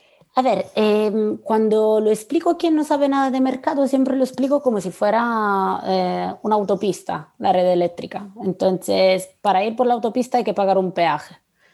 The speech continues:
Y en función del recorrido que hace la energía para llegar,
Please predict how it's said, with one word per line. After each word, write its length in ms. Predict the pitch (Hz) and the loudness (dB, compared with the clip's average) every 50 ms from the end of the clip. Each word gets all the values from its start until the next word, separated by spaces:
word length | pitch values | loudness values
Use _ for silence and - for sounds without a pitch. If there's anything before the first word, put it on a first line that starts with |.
| _ _ _ _ _ _ | _ _ _ _ _ _
Y 460 | - 196 196 196 190 185 180 175 175 | -2 0 2 2 2 2 2 2 2
en 140 | 175 170 160 | 2 0 0
función 320 | - 185 - - 180 180 190 | -2 -2 0 0 0 0 2
del 80 | 185 | 2
recorrido 580 | 185 190 175 202 196 190 190 196 196 196 202 190 | 2 0 0 0 0 0 2 2 2 2 0 0
que 100 | 190 190 | 0 0
hace 200 | 196 - 196 190 | -2 0 0 0
la 100 | 190 190 | 2 2
energía 500 | 190 185 185 185 175 - - 302 277 190 | 2 2 0 0 -2 -2 -2 -2 0 2
para 600 | 190 180 165 170 175 170 165 165 170 170 170 170 | 2 2 2 2 2 2 0 0 -2 -4 -4 -4
llegar, 520 | 170 165 175 180 196 214 - 170 - - | -2 0 0 0 0 0 -2 -2 -6 -10